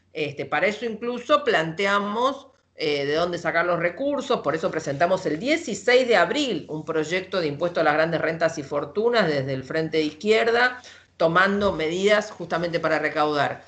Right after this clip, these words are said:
entre quince y veinte mil millones de dólares y para destinarlo a esto, justamente a la centralización y refuerzo del sistema de salud,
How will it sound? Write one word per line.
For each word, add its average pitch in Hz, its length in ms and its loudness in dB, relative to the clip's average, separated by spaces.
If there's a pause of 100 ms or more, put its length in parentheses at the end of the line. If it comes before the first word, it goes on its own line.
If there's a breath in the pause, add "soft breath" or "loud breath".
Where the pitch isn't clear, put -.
(160 loud breath)
entre 165 320 0
quince 254 320 -6
y - 20 0
veinte 160 300 0
mil 196 160 0
millones 190 420 0
de 185 120 0
dólares 233 680 2
y 156 80 -6
para 151 200 2
destinarlo 165 540 0
a 151 220 8
esto, 156 380 -2
justamente 131 680 -6
a 127 80 -2
la 127 140 -4
centralización 139 640 -6
y 170 80 -4
refuerzo 147 340 -4
del 151 80 -6
sistema 147 300 -6
de 139 140 -4
salud, 208 420 0